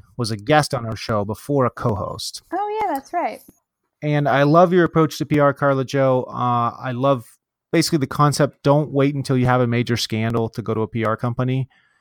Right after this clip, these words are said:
Speaker 1: You can actually head off a scandal by having people like you before you have a scandal.
Speaker 2: Yes.
Speaker 1: I think was one of the things I learned from you. You don't have to try to make them hate you less. You can actually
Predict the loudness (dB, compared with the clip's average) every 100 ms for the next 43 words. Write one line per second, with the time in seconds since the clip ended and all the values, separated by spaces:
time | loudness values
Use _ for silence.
0 | _ _ -2 0 2 0 2 0 0 2
1 | 4 6 4 2 -4 0 0 2 0 2
2 | 2 4 2 2 0 0 -2 -2 0 2
3 | 0 0 -4 -2 -8 -8 -2 2 4 4
4 | 2 2 0 -6 -6 -6 -4 -2 -4 -4
5 | -6 -2 -2 -2 -2 0 4 6 8 8
6 | 6 4 6 6 4 4 0 2 2 2
7 | -4 -20 -4 0 2 2 2 2 -2 2
8 | 4 4 4 0 2 2 2 0 0 0
9 | 0 0 2 2 2 0 -4 -2 0 2
10 | 0 0 0 -2